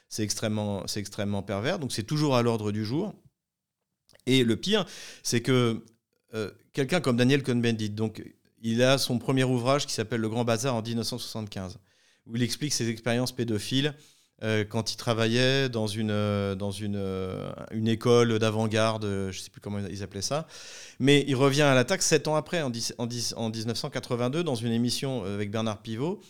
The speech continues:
Face à Paul Guth, où il parle du fait, euh, que c'est extraordinaire, une extraordinaire expérience de se faire déshabiller par une petite fille de cinq ans. Donc normalement, ce type aurait dû au moins être interné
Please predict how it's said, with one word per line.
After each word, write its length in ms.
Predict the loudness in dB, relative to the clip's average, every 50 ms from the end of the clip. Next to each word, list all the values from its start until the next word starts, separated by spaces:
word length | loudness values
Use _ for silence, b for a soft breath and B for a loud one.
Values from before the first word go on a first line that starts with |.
| b b _
Face 240 | -4 -2 0 0 -2
à 40 |
Paul 200 | 0 0 -2 -2
Guth, 340 | -2 -4 -8 -8 -10 -14 -18 _ _ _ _ _ _ _ _
où 100 | -6 -6
il 100 | -4 2
parle 320 | 4 4 4 4 4 2
du 120 | 0 -2 -4
fait, 340 | 0 4 4 4 4 2
euh, 260 | 0 0 2 2 0 0
que 120 | -2 -4
c'est 120 | -2 -2
extraordinaire, 640 | -2 -4 -4 -4 -4 -2 -2 0 0 0 0 -2 -2
une 100 | -2 -4
extraordinaire 380 | -6 -6 -6 -6 -4 -4 -4 -4
expérience 380 | -6 -8 -8 -6 -6 -6 -4
de 80 | -6 -6
se 80 | -8 -6
faire 100 | -8 -8
déshabiller 380 | -8 -8 -8 -8 -6 -6 -8
par 140 | -8 -6 -8
une 80 | -8 -8
petite 260 | -8 -10 -12 -12 -12
fille 140 | -10 -8 -6
de 100 | -4 -4
cinq 280 | -2 -4 -4 -6 -6
ans. 120 | -10 -10 b b b b b b b b b b b b b b
Donc 160 | -2 -2 0
normalement, 360 | 2 4 4 4 4 4 2
ce 120 | 2 0 0
type 280 | -2 -2 -4 -2 -2
aurait 180 | 2 2 2 2
dû 120 | 2 0
au 100 | 0 0
moins 180 | 2 2 4 2
être 160 | 2 0 0
interné 520 | -2 -2 0 0 0 0 0 0 -2 -2